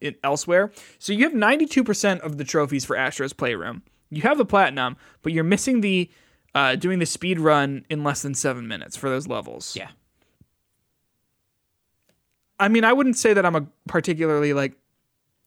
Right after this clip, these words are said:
Speaker 1: super competent platformer or anything like that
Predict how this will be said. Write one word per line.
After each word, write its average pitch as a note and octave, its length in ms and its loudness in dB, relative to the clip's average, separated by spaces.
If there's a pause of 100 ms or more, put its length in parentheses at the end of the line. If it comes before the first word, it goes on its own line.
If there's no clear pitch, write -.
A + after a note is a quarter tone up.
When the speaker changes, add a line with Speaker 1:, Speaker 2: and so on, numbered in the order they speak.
(120)
Speaker 1:
super - 340 -6
competent D3+ 600 -6 (460)
platformer C3+ 1160 -4
or C#3 140 -2
anything C#3+ 260 -6
like C#3 180 -8
that C#3+ 360 0